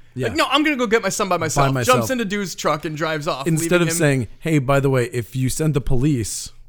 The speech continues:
Speaker 1: you know, they
Speaker 2: Yeah,
Speaker 1: could"
Speaker 2: like, call the police to Pedo's place. "Nope, I'm just gonna go by myself to go get my kid back from this
Speaker 1: It's fine.
Speaker 2: clearly violent drunk."
Speaker 1: It's like, "There's a woman bleeding to death right next to you."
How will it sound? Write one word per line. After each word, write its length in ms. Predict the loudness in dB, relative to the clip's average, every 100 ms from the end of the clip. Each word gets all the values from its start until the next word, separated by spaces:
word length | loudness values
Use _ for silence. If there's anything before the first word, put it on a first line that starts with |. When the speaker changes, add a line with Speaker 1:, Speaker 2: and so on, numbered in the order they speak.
| -10
Speaker 1:
you 120 | -4 -4
know, 260 | -4 -6 -8
they 120 | -6
Speaker 2:
Yeah, 140 | -2 -2
Speaker 1:
could" 100 | -4
Speaker 2:
like, 260 | -10 -12 -8
call 200 | -6 -4
the 80 |
police 320 | -6 -8 -8 -10
to 100 | -14
Pedo's 360 | -10 -8 -8
place. 140 | -10 -8
"Nope, 300 | 4 4 4
I'm 140 | -4 -6
just 140 | -6
gonna 140 | -6
go 120 | -4 -2
by 220 | -2 -2
myself 500 | -4 -4 -4 -4 -8
to 80 | -10
go 280 | -8 -10
get 180 | -10 -8
my 120 | -6
kid 220 | -6 -8 -6
back 220 | -8 -8
from 140 | -12
this 300 | -12 -12 -14 -18 -2
Speaker 1:
It's 220 | 0 0
fine. 260 | -4 -4 -4
Speaker 2:
clearly 300 | -6 -4 -6
violent 400 | -6 -8 -12 -14
drunk." 300 | -14 -14 -16 -20 -20 -20 -20 -12
Speaker 1:
It's 120 | -2
like, 100 | 0
"There's 160 | 2 2
a 60 |
woman 260 | 4 4 4
bleeding 400 | 4 4 4 2
to 100 | 0
death 220 | 0 -2
right 180 | -4 -4
next 260 | -8 -10 -8
to 80 |
you." 180 | -6 -6